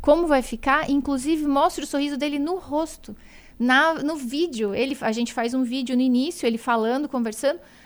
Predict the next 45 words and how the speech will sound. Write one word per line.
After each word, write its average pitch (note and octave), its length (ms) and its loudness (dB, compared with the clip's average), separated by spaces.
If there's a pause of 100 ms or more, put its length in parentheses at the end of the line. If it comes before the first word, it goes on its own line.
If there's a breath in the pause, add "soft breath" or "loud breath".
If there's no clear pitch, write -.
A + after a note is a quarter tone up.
a - 80 -4
gente C4 160 -4
já C#4+ 100 2
consegue D4+ 440 -2
ver C4+ 180 0
num D#4 220 0
vídeo C#4 440 -2
dele C4 220 2
falando D#4+ 600 2
como A4 280 -2
que F#4+ 120 -2
vão F#4 120 0
ficar - 240 -2
os D#4+ 140 -2
dentes. C4 500 -4 (380 loud breath)
Então, E4+ 500 2
aquilo E4 300 -2
ali F4 260 -2
enche A4 220 -6
os C#4+ 140 -2
olhos A#3 220 0
do A#3 60 -6
paciente B3+ 600 -6
e C#4+ 100 -2
estimula D#4+ 800 2
a C#4+ 140 0
que - 160 -4
ele D4 160 4
use D#4 320 2
bem A#3+ 160 4
certinho A3+ 480 2
o A3 100 0
tratamento. G#3 600 -2 (400 loud breath)
Então, C#4 760 2 (480)
é, C4 280 2
é C#4 40 4
sensacional. E4+ 520 0
Imagina C4+ 340 -2
você, C4+ 220 -6
"Ah, D4+ 200 0
eu B3 140 -2
não G#4+ 120 -10
sei, C#4 340 -6
vai C#4+ 200 0
que D4 300 -6